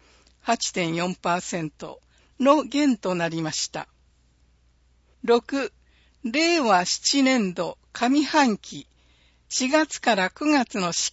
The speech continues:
行状況。会計名、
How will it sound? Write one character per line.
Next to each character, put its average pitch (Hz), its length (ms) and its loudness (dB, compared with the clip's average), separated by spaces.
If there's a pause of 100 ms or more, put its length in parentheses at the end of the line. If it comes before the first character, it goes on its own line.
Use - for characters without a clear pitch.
(120)
行 294 260 -2
状 254 240 2
況。 151 560 -6 (1200)
会 302 280 0
計 277 340 0
名、 160 460 -4